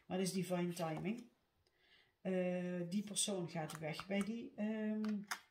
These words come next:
bij die tweede dan en dan komt er een union. Dus hier wordt een situatie, jij laat een situatie achter om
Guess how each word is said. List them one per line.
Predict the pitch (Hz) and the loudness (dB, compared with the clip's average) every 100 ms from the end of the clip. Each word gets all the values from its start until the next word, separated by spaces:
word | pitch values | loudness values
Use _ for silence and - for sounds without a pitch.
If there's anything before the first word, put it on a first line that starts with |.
| - | -2
bij | 196 | 0
die | 208 214 - _ - - 175 | 0 -2 -6 _ -16 -14 -16
tweede | - 220 220 185 | -6 0 2 2
dan | 185 196 185 | 0 0 -2
en | 175 180 | -2 -2
dan | 185 | 0
komt | 202 185 | 0 0
er | 180 | 0
een | 180 180 | 2 4
union. | 202 165 151 151 - - - - _ | 4 2 -2 -8 -16 -20 -20 -20 _
Dus | 185 175 | 0 4
hier | 220 240 | 2 2
wordt | 240 - | 0 0
een | 196 | 0
situatie, | 180 196 185 185 214 247 277 233 | 0 0 -2 -2 -4 -4 -2 0
jij | 175 196 262 | 0 0 -2
laat | 247 226 | -4 -4
een | 214 | -4
situatie | - 202 208 202 202 - | -4 -2 -2 -2 -2 -4
achter | - 180 175 - 302 320 - _ _ _ _ _ - - - _ - | -2 -2 -2 -4 -6 -6 -18 _ _ _ _ _ -20 -20 -20 _ 2
om | 247 226 180 160 | 6 6 4 0